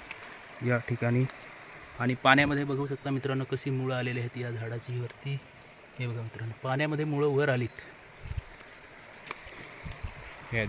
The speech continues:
दगड आहेत, मोठमोठाले दगड आहेत. लमसम खडक आहे हा, एकदम मस्तपैकी. आणि हा प्रवाह बघा मित्रांनो, पाण्याचा प्रवाह किती मस्त वाहतो. हे जर आपण पावसाळ्यात आलं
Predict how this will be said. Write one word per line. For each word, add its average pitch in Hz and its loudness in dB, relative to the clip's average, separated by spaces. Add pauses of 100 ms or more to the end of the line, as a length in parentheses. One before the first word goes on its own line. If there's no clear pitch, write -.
दगड 117 2
आहेत, 120 0
मोठमोठाले 120 0
दगड 123 0
आहेत. 127 0
लमसम 196 8
खडक 185 6
आहे 165 6
हा, 165 6 (720)
एकदम 143 8 (1300)
मस्तपैकी. 139 4 (2500)
आणि 127 4
हा 127 4
प्रवाह 131 4
बघा 123 2
मित्रांनो, 117 0 (100)
पाण्याचा 117 0 (720)
प्रवाह 131 4 (140)
किती 180 2
मस्त 147 2
वाहतो. 117 2 (880)
हे 147 12
जर 160 10
आपण 156 10 (120)
पावसाळ्यात 143 12
आलं 143 12